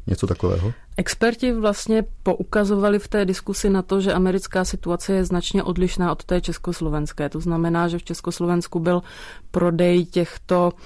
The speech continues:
Speaker 2: chemických látek a postřiků možný pouze na občanský průkaz. Pokud v obchodě nebo ve specializované prodejně chtěl člověk nakoupit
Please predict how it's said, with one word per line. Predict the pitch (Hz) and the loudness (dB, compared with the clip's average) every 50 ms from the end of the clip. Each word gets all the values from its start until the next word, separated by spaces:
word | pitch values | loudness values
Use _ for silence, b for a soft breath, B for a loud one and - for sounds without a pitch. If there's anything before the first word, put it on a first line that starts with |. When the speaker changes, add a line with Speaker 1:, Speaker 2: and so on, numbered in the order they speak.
| B B - | B B -16
Speaker 2:
chemických | - - 175 170 170 165 - - - 180 - - | -4 -2 0 0 0 0 -4 -4 -4 -4 0 0
látek | 175 165 165 - 175 165 - | 0 0 0 0 -2 -4 -4
a | 170 | -4
postřiků | - 170 170 - - - - 160 - - 175 175 175 175 170 B B B B | -4 -4 -4 -4 -6 -6 -6 -6 -4 0 2 4 4 4 2 B B B B
možný | - 165 170 170 165 180 175 | -2 0 0 2 2 2 2
pouze | 170 - 165 170 170 165 175 175 | 2 2 0 0 2 2 2 2
na | 170 170 | 2 0
občanský | - 160 - - 170 165 160 - - - 170 | -2 -4 -6 -4 -2 -2 -2 -4 -6 -8 -8
průkaz. | - - - 156 151 - 127 107 123 - - | -6 -6 -6 -6 -4 -4 -6 -6 -6 -8 -10
Pokud | - - - - - 117 - - | -10 -12 -10 -8 -8 -8 -8 -10
v | - - - | -8 -6 -6
obchodě | 156 - - - 160 165 156 165 165 165 | -6 -6 -4 -2 -2 0 2 2 2 2
nebo | 165 160 151 160 156 | 0 0 0 -2 -2
ve | 160 | -2
specializované | 156 - - 147 - - 165 156 156 156 165 156 160 160 165 160 | -4 -4 -8 -8 -6 -4 -2 -2 -2 -2 -2 -2 -2 -2 -2 -2
prodejně | 156 - - 151 151 160 160 160 156 156 | -4 -4 -6 -4 -2 -2 -2 -2 -4 -4
chtěl | - - 151 156 | -6 -6 -6 -6
člověk | - - 160 151 151 151 - | -6 -6 -4 -4 -4 -4 -4
nakoupit | 151 151 - - 170 170 160 - 175 170 160 - - | -4 -6 -2 -2 -2 -2 0 0 0 0 -2 -4 -10